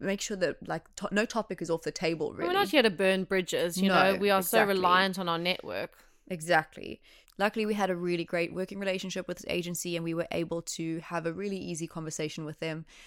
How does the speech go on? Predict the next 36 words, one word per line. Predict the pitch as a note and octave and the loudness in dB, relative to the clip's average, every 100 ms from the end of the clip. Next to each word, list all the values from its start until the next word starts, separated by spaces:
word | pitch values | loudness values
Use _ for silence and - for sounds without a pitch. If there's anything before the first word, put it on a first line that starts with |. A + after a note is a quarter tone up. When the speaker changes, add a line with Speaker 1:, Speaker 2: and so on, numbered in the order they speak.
| - - - - | -20 -20 -20 -8
Speaker 1:
We | G3 | 0
did | F#3+ G#3 - | 6 6 6
also | F#3+ F#3 F#3+ F3+ F3+ | 0 2 2 2 2
bring | E3+ F3 | 0 -2
up | F3 - | -2 -6
the | E3 | -6
fact | F3 E3 - - | -2 -2 -4 -4
that, | E3+ D#3+ - - - | -2 -2 -4 -12 -8
you | E3+ | -4
know, | E3 | -2
there | E3+ - | 0 2
is | F3 E3 | 0 0
the | E3 | -4
Late | D#3+ E3 - | -2 -2 -2
Payment | - E3+ D#3+ E3 | -2 0 -2 -6
of | - - | -10 -6
Commercial | E3 D#3+ D#3+ D#3+ | -4 -2 -4 -6
Debts | - E3+ - - - | -2 -2 -2 -10 -4
Interest | G3+ G3+ A#3 - - | -2 -2 -4 -4 -2
Act | G#3+ C#4+ - - - _ - | -2 -2 -6 -16 -18 _ -10
of | E3+ | -2
nineteen | E3+ E3+ F3 | -2 -2 -4
ninety-eight, | E3+ E3 - - F3+ - - | -6 -6 -6 -2 -4 -4 -10
which | F3+ F3 | -6 -6
entitles | E3+ E3 D#3+ D#3+ E3 | -6 -2 -2 -2 -6
freelancers | - F#3 F3+ E3+ E3+ F3+ E3+ | -6 -2 0 0 0 -4 -4
to | E3+ | -6
claim | - E3 D#3+ D#3+ | -8 -8 -8 -8
forty | - - F3+ F#3 | -10 -4 -2 -2
pound | - F3 F3+ F#3 | -4 -4 -4 -4
late | D#3 E3 - | -4 -4 -4
fee | - E3 D#3 | -8 -6 -6
upon | F3 - E3 D#3+ | -8 -8 -6 -4
non-payment | D#3+ E3 F3 E3 D3+ | -4 -4 -4 -4 -6
of | D3 - | -8 -4
debts | D#3+ - - - | -4 -4 -10 -12